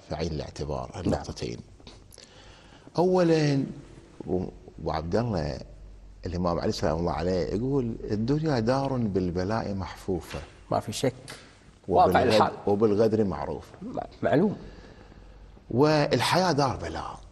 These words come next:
Speaker 2: صحيح.
Speaker 1: والله يبلينا في أموالنا وفي
Speaker 2: في
Speaker 1: أولادنا
Speaker 2: أولادنا.
Speaker 1: وفي أزواجنا. الحياة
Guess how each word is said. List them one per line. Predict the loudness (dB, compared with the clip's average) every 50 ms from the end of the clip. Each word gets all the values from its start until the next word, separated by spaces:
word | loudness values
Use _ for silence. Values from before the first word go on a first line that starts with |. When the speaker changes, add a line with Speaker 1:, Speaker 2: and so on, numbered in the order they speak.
| -8
Speaker 2:
صحيح. | -2 0 2 4 4
Speaker 1:
والله | 6 6 6
يبلينا | 6 4 4 4 4 4 4 4 2 2 2 0 0 -2 -2 -4 -6 -8 -12 -10
في | -4 -2 0
أموالنا | 0 0 0 0 2 2 2 2 0 -2 -4 -4 -4 -4 -6 -6 -6 -8 -8 -10 -10 -12
وفي | -14 -16 -16 -10 -6 -4 -2 -2 -2 -4 -6 -6 -8
Speaker 2:
في | -8 -10 -12 -12 -8 -4
Speaker 1:
أولادنا | 0 4 6 6 8
Speaker 2:
أولادنا. | 8 8 10 10 10 10 8 8 8 6 6 6 6 6 4 2
Speaker 1:
وفي | 2 2 0 0 0
أزواجنا. | -2 0 2 2 2 2 2 0 -2 -2 -4
الحياة | -2 -2 -2 0 0 0 0 -2